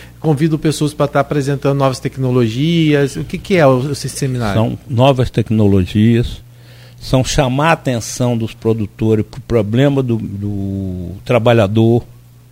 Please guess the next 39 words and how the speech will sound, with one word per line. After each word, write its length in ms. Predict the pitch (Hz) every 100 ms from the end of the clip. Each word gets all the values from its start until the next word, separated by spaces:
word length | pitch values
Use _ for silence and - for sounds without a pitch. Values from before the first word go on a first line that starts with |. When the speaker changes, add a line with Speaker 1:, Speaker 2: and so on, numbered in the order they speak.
| - _ -
Speaker 2:
essa 200 | - 110
questão 460 | - 98 - 110
das 160 | 107 98
D 100 | 101
P 200 | - 104
Is 340 | 95 113 113
e 40 | 117
das 200 | 107 -
coisas, 340 | - 104 107
que 80 | 101
é 20 |
uma 80 | 101
coisa 260 | - 117 107
muito 320 | 113 131 -
séria, 360 | - 110 117 113
o 40 |
Ministério 360 | 107 - 120 101
Público 320 | - 113 -
tá 100 | 135
em 120 | 139
cima. 560 | - - 117 123 127 123
Speaker 1:
Sim. 300 | - 101 92 - - - - - - - - -
Speaker 2:
Pra 100 | -
ele 100 | 107
não 120 | 110 110
ser 220 | - 120
prejudicado, 880 | 117 98 110 95 - 117 127 131
não 120 | 107 104
ser 180 | -
punido, 560 | 113 127 107 117 127 117
pra 140 | 117 117
usina 320 | 98 120 117
não 160 | 107
ser 200 | 95 131
punida, 520 | 117 120 104 120 127 120
pra 160 | 110
ninguém 340 | 107 104 139 151
ser 200 | - 123
punido. 500 | 127 104 120 123